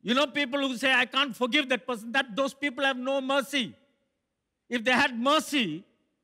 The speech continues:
they will forgive. Forgiveness and having mercy is not the same. Mercy precedes. When Jesus has to forgive somebody,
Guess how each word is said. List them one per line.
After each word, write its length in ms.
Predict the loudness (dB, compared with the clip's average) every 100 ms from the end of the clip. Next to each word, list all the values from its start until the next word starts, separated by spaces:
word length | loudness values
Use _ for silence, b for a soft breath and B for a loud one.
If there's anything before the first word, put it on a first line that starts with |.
| _ -4
they 140 | 0
will 140 | 0 -2
forgive. 400 | -2 0 0 -2 _ _ _ _ _ _ _ _ _ _ _ _ _ _
Forgiveness 520 | 0 2 2 2 0
and 240 | 0 -2 0
having 300 | 0 0 -2
mercy 280 | -2 -2 -6
is 100 | -4
not 180 | -4
the 80 | -4
same. 300 | -2 -2 -2 -8 _
Mercy 420 | -2 0 0 -2
precedes. 840 | -4 -6 -6 0 2 2 -4 -16 -20 _ _ _ _ _ _ _ _ _ _ _ _ _
When 200 | -4 -2
Jesus 420 | 2 2 2 -2
has 200 | 0 0 -2
to 120 | -6
forgive 420 | -4 2 2 2
somebody, 460 | -2 0 0 0